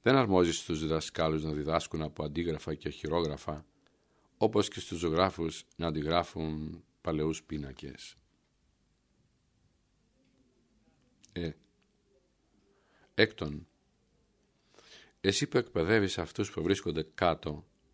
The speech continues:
να τους παρέχεις διδασκαλίες από την άνωθεν εξ ύψους σοφία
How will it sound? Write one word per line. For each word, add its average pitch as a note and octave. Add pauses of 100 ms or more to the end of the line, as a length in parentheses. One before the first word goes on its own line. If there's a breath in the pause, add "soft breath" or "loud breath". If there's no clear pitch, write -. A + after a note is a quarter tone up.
(340)
να E2+
τους F2+
παρέχεις G#2
διδασκαλίες F2+ (600 soft breath)
από F2
την D#2+
άνωθεν E2
εξ -
ύψους E2
σοφία D2